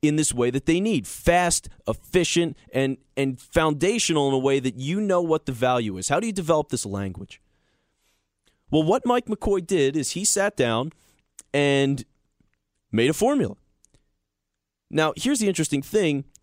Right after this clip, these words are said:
Again, a lot of people think the trade value chart, when you look at it, it's, okay, this is three thousand points for the first pick overall. That's what this pick is worth. No, no, no, no, no, no, no, no, no. Everyone's been reading the chart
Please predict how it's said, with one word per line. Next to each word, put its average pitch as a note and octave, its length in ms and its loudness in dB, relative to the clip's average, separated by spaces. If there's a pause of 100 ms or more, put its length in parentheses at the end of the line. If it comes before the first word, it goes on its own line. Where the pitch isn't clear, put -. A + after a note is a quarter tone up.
Again, F#3 280 2
a - 80 -2
lot A3 160 4
of C4+ 80 -4
people B3+ 260 -2
think G3+ 320 -2
the D3 80 -8
trade F#3 320 2
value G3 340 2
chart, C#3+ 300 2
when C#3 120 0
you D#3+ 100 0
look A3+ 220 0
at C3+ 240 4
it, C3+ 120 -2 (380)
it's, - 340 0 (320)
okay, E3 380 2
this E3 260 0
is A#3 180 -2
three G3 280 -4
thousand E3 540 2
points D3+ 320 0
for C3 80 -4
the A2+ 80 -4
first D3+ 300 -2
pick D3+ 180 -2
overall. A#2+ 440 2 (120)
That's E3+ 340 0
what F3+ 140 -4
this D3+ 160 -2
pick - 200 -2
is G#2+ 120 -6
worth. B2 360 -6 (400)
No, F#3+ 380 2
no, C#4+ 140 4
no, B3+ 160 4
no, A#3+ 120 4
no, A3+ 160 4
no, G#3+ 140 4
no, G3 160 4
no, F3+ 160 4
no. G3+ 440 -2 (2000)
Everyone's B3 460 2
been G#3 180 -2
reading G#3+ 240 0
the F3 80 0
chart A3 380 0